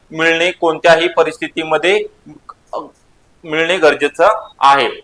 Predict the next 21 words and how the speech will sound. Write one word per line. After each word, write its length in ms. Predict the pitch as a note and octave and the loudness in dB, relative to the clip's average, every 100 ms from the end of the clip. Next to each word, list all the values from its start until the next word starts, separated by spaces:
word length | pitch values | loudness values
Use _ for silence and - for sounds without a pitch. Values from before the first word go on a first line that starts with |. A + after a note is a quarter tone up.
| _ _ | _ _
तर 100 | F#3+ | 4
याकरिता 500 | F#3+ G#3 G#3 G#3 G3+ | 6 6 8 6 6
आपल्याला 380 | G#3 G#3 G#3 G#3+ G#3+ - _ _ D3+ | 6 6 6 6 4 -2 _ _ 0
जो 300 | F3 G3 G3+ | 4 6 4
सिलेबस 420 | - F3 F3+ F#3+ G3 | 0 4 4 4 2
तुम्हाला 220 | G3 G3 | 2 2
दिलेला 280 | G3 F#3+ G3 | 2 4 4
आहे 160 | G3 G3 | 6 6
कॉमन 320 | F3+ F#3 G3+ | 6 6 6
आहे. 300 | G3 F#3+ D3+ A#2+ - | 6 4 0 -6 -2
टेक्निकल 400 | D#3 F3 F3 G3 | -2 -2 0 2
सब्जेक्ट 340 | F#3+ E3+ F3 | 2 -4 -4
जर 100 | F#3 | -4
सोडला, 380 | F3 F3 E3+ F3 | -4 -4 2 2
सोडला 420 | E3+ E3+ F3 C#3+ - - | 2 0 6 6 6 4
तांत्रिक 340 | D3 D3+ E3+ | 2 0 -10
विषय, 260 | E3 - F3+ - _ _ - | -8 -6 -6 -8 _ _ -6
तर 80 | D#3+ | 2
यामध्ये 460 | E3 E3+ F3 F#3 F#3 - | 4 4 2 0 -4 0
मराठी 340 | D3+ E3 E3 F3 | 6 6 6 6
आहे, 260 | E3+ E3+ | 6 4